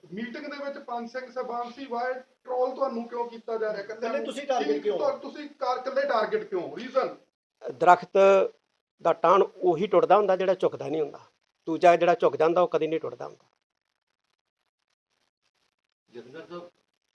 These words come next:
Speaker 4: ਤੁਹਾਡੇ ਜਿਹੜੀ ਕਿਰਦਾਰ ਖੁਸ਼ੀ ਕਰਨ ਵਾਲਾ ਅਕਾਲੀ ਦਲ ਦਾ ਕਿਹੜਾ ਵਿੰਗ ਹੈ ਇਹ ਅਸਲ?
Speaker 3: ਅਕਾਲੀ ਦਲ ਦਾ ਕੋਈ ਵਿੰਗ ਨਹੀਂ ਹੈ ਜੀ।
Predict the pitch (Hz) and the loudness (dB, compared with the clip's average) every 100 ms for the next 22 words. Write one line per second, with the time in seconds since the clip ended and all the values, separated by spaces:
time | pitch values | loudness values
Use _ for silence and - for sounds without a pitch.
0 | _ - 113 - 143 - 135 143 - 123 | _ -18 -16 -12 -14 -14 -20 -20 -20 -20
1 | - - - 131 131 139 131 120 120 110 | -20 -20 -20 -20 -20 -20 -20 -20 -20 -20
2 | 113 - 135 139 156 156 170 _ 185 208 | -20 -18 -18 -18 -18 -20 -20 _ -8 -8
3 | - - 92 87 - - _ - _ _ | -8 -12 -14 -20 -20 -20 _ -20 _ _
4 | _ _ 247 262 294 302 302 302 311 285 | _ _ 8 12 10 12 12 12 12 12
5 | 285 269 254 202 180 | 10 10 10 8 4